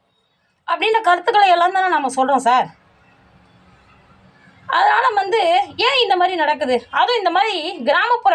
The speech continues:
கல்லூரிகள்னு சொல்றாங்க இல்லைங்களா, அந்த மாதிரி தனியார் அரசு கலைக்கல்லூரிகள் அப்படிங்கிறது ரொம்ப ஒண்ணுமே கண்டுக்கிறது இல்ல சார். அதனால வந்து இந்த திருவள்ளுவர் பல்கலைக்கழகம், அந்த தஞ்சை தமிழ் பல்கலைக்கழகம், இந்த அண்ணாமலை பல்கலைக்கழகம், இவங்கெல்லாம் வந்து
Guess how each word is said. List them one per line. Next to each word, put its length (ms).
கல்லூரிகள்னு 560
சொல்றாங்க 260
இல்லைங்களா, 260
அந்த 120
மாதிரி 240
தனியார் 480
அரசு 280
கலைக்கல்லூரிகள் 760
அப்படிங்கிறது 480
ரொம்ப 160
ஒண்ணுமே 280
கண்டுக்கிறது 500
இல்ல 100
சார். 220
அதனால 320
வந்து 220
இந்த 180
திருவள்ளுவர் 520
பல்கலைக்கழகம், 580
அந்த 200
தஞ்சை 280
தமிழ் 300
பல்கலைக்கழகம், 680
இந்த 180
அண்ணாமலை 400
பல்கலைக்கழகம், 760
இவங்கெல்லாம் 460
வந்து 240